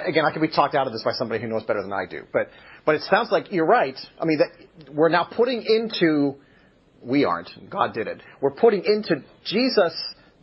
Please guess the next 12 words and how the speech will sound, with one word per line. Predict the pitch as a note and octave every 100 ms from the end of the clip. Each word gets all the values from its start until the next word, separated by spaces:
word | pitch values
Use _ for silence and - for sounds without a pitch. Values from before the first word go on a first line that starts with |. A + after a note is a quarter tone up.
| _
the | - C3+ B2 D#3+ C#3 C3 - -
second | G3 E3+ D#3+
person | F3 E3 C3
of |
the | B2
Trinity, | - B3 C#3+ B2
the | C3
eternal | C3 - A3 A#3+ C3
one, | A2 G#2 G2 - - -
the |
spirit | B2+ - - G#3 G#3 C#3+ A#2 - - -
being, | C#3+ B2 G#2+ G#2+